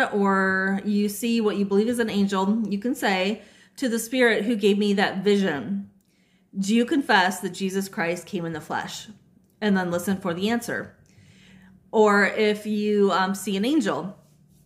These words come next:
you can say, "Who do you serve? Who is your master?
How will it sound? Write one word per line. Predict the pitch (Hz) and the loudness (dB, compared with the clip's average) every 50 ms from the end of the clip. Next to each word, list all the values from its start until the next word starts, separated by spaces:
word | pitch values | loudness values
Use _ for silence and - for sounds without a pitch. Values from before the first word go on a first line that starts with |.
| _ _ _ _ _ _ _ _ | _ _ _ _ _ _ _ _
you | 214 214 202 | -6 -4 2
can | 214 214 214 | 4 4 4
say, | 214 220 196 196 185 175 180 196 190 - - - _ _ _ _ - | 4 2 2 4 4 4 2 2 -2 -6 -12 -20 _ _ _ _ -2
"Who | 254 226 | -2 0
do | 220 233 | 0 0
you | 269 349 466 | 0 0 0
serve? | 480 - 247 196 202 170 165 190 233 254 - 208 - | 0 0 0 0 2 2 2 0 0 -4 -10 -16 -10
Who | - - 202 196 | -4 2 4 4
is | 214 262 | 4 4
your | 302 403 415 | 2 0 0
master? | 330 240 196 202 226 - - 220 208 202 214 240 254 | 0 0 0 0 -2 -4 -4 -2 0 0 0 -2 -4